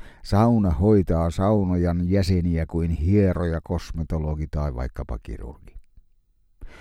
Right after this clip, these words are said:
Saunassa nostamme tunnelmamme, avaamme nenämme, laskemme housumme ja nostamme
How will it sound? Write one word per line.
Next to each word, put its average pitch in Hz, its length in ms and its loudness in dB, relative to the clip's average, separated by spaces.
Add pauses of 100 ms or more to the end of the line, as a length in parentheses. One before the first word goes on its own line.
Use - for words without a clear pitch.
(140)
Saunassa 95 680 2
nostamme 78 520 -4 (120)
tunnelmamme, 64 840 -4 (140)
avaamme 90 520 0
nenämme, 69 640 -2
laskemme 82 560 -2
housumme 73 460 -6
ja 104 160 4
nostamme 85 600 0